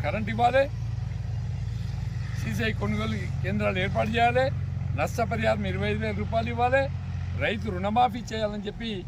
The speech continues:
మేము ప్రభుత్వానికి విజ్ఞప్తి చేస్తున్నాం. దీని మీద మంచి స్పందన రావాలి. రాకుంటే మరి పెద్ద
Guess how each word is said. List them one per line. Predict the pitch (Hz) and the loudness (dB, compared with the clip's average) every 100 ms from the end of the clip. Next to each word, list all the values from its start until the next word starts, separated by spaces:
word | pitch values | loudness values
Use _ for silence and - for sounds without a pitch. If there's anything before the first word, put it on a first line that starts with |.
| - - - | -10 -10 -8
మేము | 165 - | -6 -4
ప్రభుత్వానికి | 151 202 190 214 208 180 | -4 -4 -2 -2 -2 -6
విజ్ఞప్తి | 151 175 214 220 | -6 -4 -4 -2
చేస్తున్నాం. | 208 190 220 247 247 - - - | -4 -2 -2 -2 -4 -10 -10 -4
దీని | 175 214 | 0 2
మీద | 220 226 214 180 - - - 139 | 4 4 4 4 -4 -12 -6 -2
మంచి | 196 214 208 | -2 -2 -6
స్పందన | - 196 208 220 208 165 | -4 -2 0 0 2 4
రావాలి. | 214 220 190 123 - - - 131 | 6 6 2 -6 -12 -14 -6 2
రాకుంటే | 156 208 233 233 233 185 - - | 4 4 -2 0 0 -2 -8 -8
మరి | - 147 | -8 -8
పెద్ద | 151 | -4